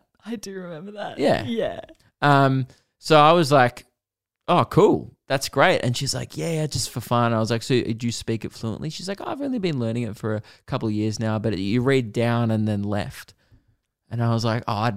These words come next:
Speaker 2: I struggle with left to right."
Speaker 1: God, and you're a doctor as well, so it's like you already do so much fucking work.
Speaker 2: But I was kind of
Speaker 1: I'm
Speaker 2: like,
Speaker 1: getting tired
Speaker 2: maybe
Speaker 1: just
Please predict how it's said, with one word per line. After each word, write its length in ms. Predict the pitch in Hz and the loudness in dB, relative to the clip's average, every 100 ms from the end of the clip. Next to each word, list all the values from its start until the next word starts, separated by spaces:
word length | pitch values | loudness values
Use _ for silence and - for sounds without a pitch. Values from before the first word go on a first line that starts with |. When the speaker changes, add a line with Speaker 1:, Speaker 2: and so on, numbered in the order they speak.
| 101 | -6
Speaker 2:
I 140 | 107 123 | -4 -4
struggle 360 | - 104 95 | -2 -4 -2
with 100 | 90 | -2
left 200 | 98 - | -4 -6
to 80 | - | -8
right." 300 | - 50 50 _ | -8 -8 -10 _
Speaker 1:
God, 300 | 339 349 285 | 2 6 6
and 220 | 226 302 | 4 -2
you're 260 | 233 277 294 | -4 -2 -2
a 40 | |
doctor 560 | 233 247 254 277 - 320 | -2 0 0 0 -2 -2
as 180 | 311 196 | -2 -2
well, 380 | 185 196 214 185 | 0 2 2 0
so 160 | 214 | -4
it's 160 | 190 - | -4 -2
like 300 | 208 202 _ | -2 -2 _
you 200 | - 208 | -20 -8
already 280 | 262 311 302 | -2 0 -2
do 280 | 208 208 226 | -4 -4 -4
so 220 | 233 - 208 | -2 0 0
much 200 | 196 - | 0 -4
fucking 480 | - 226 220 202 | -6 -6 -4 -6
work. 400 | 156 170 190 214 | -4 0 2 4
Speaker 2:
But 120 | 180 165 | 4 4
I 200 | 147 185 | 4 4
was 180 | 220 - | 2 -4
kind 280 | 220 220 | -2 0
of 120 | 202 160 | 0 2
Speaker 1:
I'm 120 | 359 | 4
Speaker 2:
like, 180 | 320 - | 6 4
Speaker 1:
getting 240 | 381 359 | 2 0
tired 800 | - - 247 302 320 202 208 208 _ | -10 -6 0 4 4 2 -4 -8 _
Speaker 2:
maybe 520 | 135 143 147 175 214 | -12 -2 2 2 2
Speaker 1:
just 120 | 202 | 0